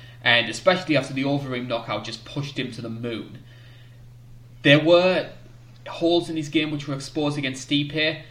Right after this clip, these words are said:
and that affected his performance against Derek Lewis, which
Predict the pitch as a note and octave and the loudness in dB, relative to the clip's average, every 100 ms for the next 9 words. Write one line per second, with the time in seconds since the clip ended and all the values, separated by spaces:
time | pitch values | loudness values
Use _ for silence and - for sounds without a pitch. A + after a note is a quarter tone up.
0 | - - A#2+ C3+ C3+ - B2+ C#3 C3+ C3 | -12 -6 0 0 0 -2 -2 -2 -2 -10
1 | - C#3 - C3 C3 - A#2+ - C#3 B2 | -12 -8 -2 -2 -4 -6 -6 -4 -4 -4
2 | C#3+ C3+ A2 A2 A#2+ A#2 - | -4 -4 -4 -8 -8 -8 -10